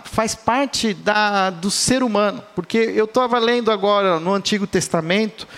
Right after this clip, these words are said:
Israel saindo do Egito. Moisés, aquele grande herói, confronta Faraó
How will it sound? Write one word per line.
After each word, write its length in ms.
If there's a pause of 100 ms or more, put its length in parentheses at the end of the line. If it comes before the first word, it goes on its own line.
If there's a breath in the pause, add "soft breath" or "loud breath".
(140 loud breath)
Israel 640 (580 loud breath)
saindo 520
do 100
Egito. 580 (1600)
Moisés, 580
aquele 320
grande 380
herói, 520 (1900)
confronta 1120
Faraó 840